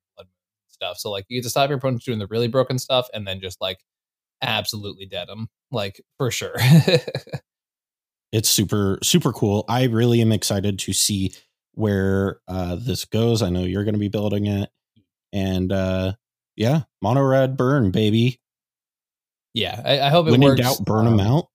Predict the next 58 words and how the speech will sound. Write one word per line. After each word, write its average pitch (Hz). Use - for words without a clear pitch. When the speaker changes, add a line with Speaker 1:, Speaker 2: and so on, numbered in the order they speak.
Speaker 1:
yeah, 117
yeah. 107
I, 117
I've 117
Speaker 2:
I -
think -
Speaker 1:
wanted 120
Speaker 2:
it's 110
Speaker 1:
a -
burn 104
Speaker 2:
Jund 104
'em 98
Speaker 1:
strategy 101
Speaker 2:
out, 104
Speaker 1:
to 104
work 101
Speaker 2:
but 113
Speaker 1:
in 101
this, 101
in 107
this, -
uh, 98
format 101
for 101
quite 101
some 107
time, 101
and 101
I 98
feel 107
like 101
this 101
is, 101
uh, 101
this 131
and, 117
like, 101
S-, -
Solfim 101
printed 101
in 98
the 101
Phyrexia 101
set 98
are, 98
like, 98
the 107
two 104
cards 98
that, 95
like, 104
get 120
us 110
closest 101
to 98
that, 90
and 104
I'm, 95